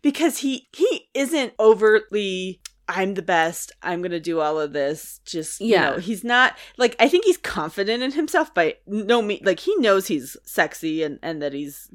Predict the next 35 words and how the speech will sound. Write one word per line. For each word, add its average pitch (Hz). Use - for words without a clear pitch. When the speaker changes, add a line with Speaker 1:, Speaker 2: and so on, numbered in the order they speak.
Speaker 1:
really 156
good 139
at -
sex, -
Speaker 2:
<laughs> 240
Speaker 1:
but 269
he, 320
he, 294
but 339
he's 302
not, 339
he's 285
not 294
coming 294
on 277
really 220
strong 240
all 185
the -
time. 76
So 214
I 214
think 339
it's -
interesting. 226
Speaker 2:
He's 311
not 440
a 190
cocky -
character. -
Speaker 1:
He's 285
not, 277
and 226
he, 240
Speaker 2:
Mm-mm. 143